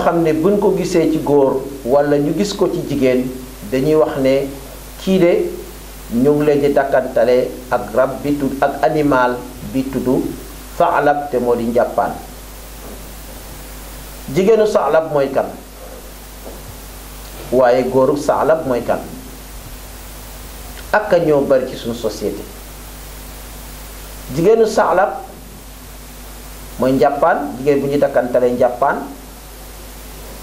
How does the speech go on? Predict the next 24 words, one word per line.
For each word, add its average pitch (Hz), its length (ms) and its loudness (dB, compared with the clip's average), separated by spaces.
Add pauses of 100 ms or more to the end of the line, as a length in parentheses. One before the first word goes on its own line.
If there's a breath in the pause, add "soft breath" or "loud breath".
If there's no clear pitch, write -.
(360)
Xam 160 240 2
ngeen 226 180 6
ne 208 180 4
jàpp, 165 200 4
njàppaan 160 560 4 (1080)
benn 151 280 2
rab 151 480 4
la 170 140 6
boo 165 320 4
xamante 143 420 0
ne 147 400 2
mu 131 140 -2
ngi 143 260 4
dund 143 300 4
ci 143 80 -4 (100)
jéer 127 240 4
yi. - 220 -2 (2250)
Bon, 202 340 4 (1700)
day 185 180 6
doon 190 240 6
soxna 233 440 2
soo 185 220 4
xamante 151 540 2
ne 139 240 2